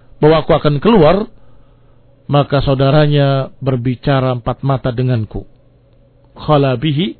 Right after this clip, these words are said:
artinya berbicara hanya berdua. Faqala ma nahnu fi ma qad dhahara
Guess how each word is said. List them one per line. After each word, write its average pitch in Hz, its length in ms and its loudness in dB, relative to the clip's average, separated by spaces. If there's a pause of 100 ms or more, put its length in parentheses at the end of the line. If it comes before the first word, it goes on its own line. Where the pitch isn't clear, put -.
(520)
artinya 139 400 -2
berbicara 139 800 -2
hanya 139 240 0
berdua. 120 480 -4 (1040)
Faqala 233 320 2 (1200)
ma 202 240 2
nahnu 143 560 -6
fi 180 240 -2
ma 156 240 -4
qad 117 240 -4
dhahara 139 480 0